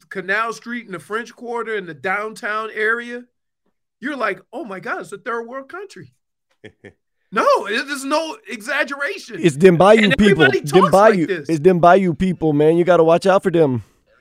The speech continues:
Speaker 1: <laughs>
Speaker 3: My mom's from the country. She's not from the Bayou. She's from the country, but, uh, those Bayou people, right when you get outside of New Orleans, whoo, man. That's a different breed right there. Good people,
Speaker 1: Yep.
Speaker 3: but whoo, different breed.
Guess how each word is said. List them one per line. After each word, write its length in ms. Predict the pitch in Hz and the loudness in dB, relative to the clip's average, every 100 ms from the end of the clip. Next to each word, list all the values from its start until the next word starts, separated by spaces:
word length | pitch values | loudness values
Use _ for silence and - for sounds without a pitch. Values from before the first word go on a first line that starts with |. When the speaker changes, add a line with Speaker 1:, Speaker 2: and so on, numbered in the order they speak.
| _ _ _ _ _ - | _ _ _ _ _ -20
Speaker 1:
<laughs> 520 | - - - _ - | -20 -20 -20 _ -2
Speaker 3:
My 100 | 165 | 4
mom's 300 | 180 233 247 | 8 8 6
from 160 | 202 151 | 2 2
the 80 | - | 2
country. 520 | 180 185 - 107 80 - | 4 4 2 -6 -6 -8
She's 100 | 190 | 0
not 140 | 226 170 | 4 4
from 140 | 170 | 2
the 80 | 139 | 2
Bayou. 460 | 147 156 131 107 104 _ _ | 2 2 2 -2 -6 _ _
She's 240 | _ - 170 | _ -10 -4
from 120 | 180 | -2
the 80 | - | 0
country, 420 | 160 175 175 180 | 2 2 2 -2
but, 300 | 139 143 135 | 0 2 2
uh, 180 | 131 123 | 2 2
those 200 | 151 139 | 0 4
Bayou 300 | 170 196 202 | 4 4 2
people, 240 | 214 185 | -4 -2
right 180 | 185 190 | 2 2
when 80 | 196 | 2
you 40 | |
get 120 | 196 196 | 4 4
outside 260 | 190 196 | 6 4
of 60 | 202 | 6
New 100 | 208 | 6
Orleans, 480 | 208 214 214 - - - _ - - | 6 6 4 0 -8 -20 _ -4 6
whoo, 540 | 381 392 392 359 349 | 8 10 12 10 8
man. 540 | 175 202 185 147 113 - _ - | 6 6 8 6 2 -6 _ -10
That's 120 | 151 | -4
a 60 | 139 | 2
different 300 | 165 147 135 | 2 2 2
breed 300 | 175 185 147 | 4 4 4
right 220 | 139 127 | 2 6
there. 240 | 160 131 | 6 6
Good 220 | 110 233 | 4 2
people, 280 | 233 262 135 | 4 2 0
Speaker 1:
Yep. 100 | 180 | -2
Speaker 3:
but 200 | 196 - | -4 0
whoo, 480 | 320 381 392 392 359 | 8 10 12 12 12
different 320 | 160 175 156 | 8 2 2
breed. 460 | 147 160 139 123 | 4 4 4 0